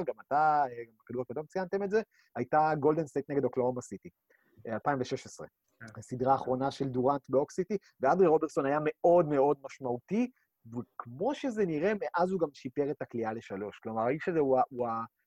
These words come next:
Speaker 1: אה, אבטיפוס של ה-three and D. ונכון שלאוקלאומה סיטי,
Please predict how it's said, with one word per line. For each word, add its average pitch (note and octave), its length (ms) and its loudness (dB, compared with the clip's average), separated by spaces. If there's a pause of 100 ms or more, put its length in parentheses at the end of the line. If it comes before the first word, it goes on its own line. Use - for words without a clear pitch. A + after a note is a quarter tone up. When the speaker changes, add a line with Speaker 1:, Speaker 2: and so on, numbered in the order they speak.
(180)
Speaker 1:
אה, A2+ 200 -6 (120)
אבטיפוס E3+ 440 -8
של E3 180 -2
ה-three D#3 360 -2
and A#2+ 160 -8
D. B2 100 -2 (520)
ונכון C3 680 0
שלאוקלאומה F3 460 -2
סיטי, F3 460 -6